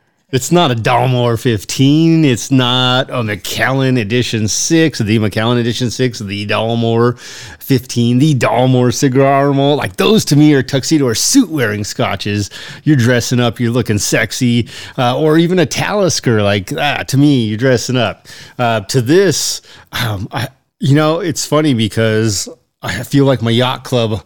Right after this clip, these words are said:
outfit here is perfect for this scotch. You're out on a yacht drinking this.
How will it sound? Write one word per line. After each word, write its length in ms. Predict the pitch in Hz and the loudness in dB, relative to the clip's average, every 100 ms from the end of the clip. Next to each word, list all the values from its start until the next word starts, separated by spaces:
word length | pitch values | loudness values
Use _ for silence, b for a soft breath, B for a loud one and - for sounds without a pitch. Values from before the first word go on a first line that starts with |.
| B | B
outfit 480 | 135 123 - - 131 | -4 -4 -4 -6 -6
here 480 | - 113 104 101 104 B B | -4 -4 -2 -2 -4 B B
is 120 | 123 | -4
perfect 460 | - 147 139 127 - | 0 0 2 -2 -2
for 120 | 131 | 0
this 180 | 120 - | 0 0
scotch. 360 | 135 110 - | -2 -2 -2
You're 80 | 104 | -2
out 180 | 117 123 | 0 0
on 140 | 113 | 2
a 40 | 104 | 2
yacht 360 | 98 117 120 | 0 0 -2
drinking 420 | 113 113 107 113 | 0 0 0 -2
this. 360 | 98 92 113 | -2 -2 -2